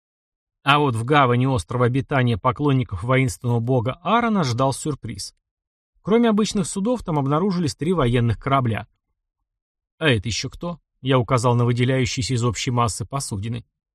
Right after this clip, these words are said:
"На них личный штандарт принцессы Алимы", — ответил капитан грузовоза. "Должно быть, приехал поддержать брата". "Брата?" — нахмурился я.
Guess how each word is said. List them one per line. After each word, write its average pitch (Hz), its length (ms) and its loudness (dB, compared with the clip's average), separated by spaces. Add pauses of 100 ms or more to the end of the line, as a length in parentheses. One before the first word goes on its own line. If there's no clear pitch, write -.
(680)
"На 135 140 2
них 214 240 0
личный 214 340 0
штандарт 180 540 0
принцессы 175 560 -4
Алимы", — 165 480 0 (240)
ответил 135 400 -2
капитан 120 400 -4
грузовоза. 117 680 0 (380)
"Должно 156 300 2
быть, 226 160 -2
приехал 185 420 -2
поддержать 151 480 -2
брата". 123 460 -2 (840)
"Брата?" — 127 580 0 (220)
нахмурился 127 640 -2
я. 120 200 -4